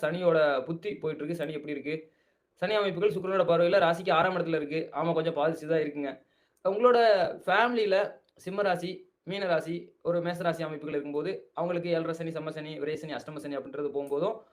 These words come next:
ஃபேமிலியில இருக்கவங்களுக்கு கொஞ்சம் பாதிப்பு கொடுக்கும். ஆனா நீங்க ஒரு லாங் டைமா இருக்காது அப்படின்னு தான் பார்க்குறேன்.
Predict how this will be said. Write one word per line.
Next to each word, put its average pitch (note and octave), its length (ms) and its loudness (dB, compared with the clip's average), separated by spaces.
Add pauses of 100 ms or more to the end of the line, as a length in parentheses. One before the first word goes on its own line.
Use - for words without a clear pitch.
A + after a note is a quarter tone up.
(280)
ஃபேமிலியில F#3 280 2
இருக்கவங்களுக்கு E3 260 -2
கொஞ்சம் D#3+ 200 -4
பாதிப்பு D3 200 -2
கொடுக்கும். D3+ 400 -4
ஆனா D#3 240 -2
நீங்க E3+ 300 2
ஒரு C3+ 420 0
லாங் E3+ 240 2
டைமா F#3 320 -2
இருக்காது E3 320 2
அப்படின்னு D#3 220 -2
தான் C#3 140 -2
பார்க்குறேன். B2+ 180 -8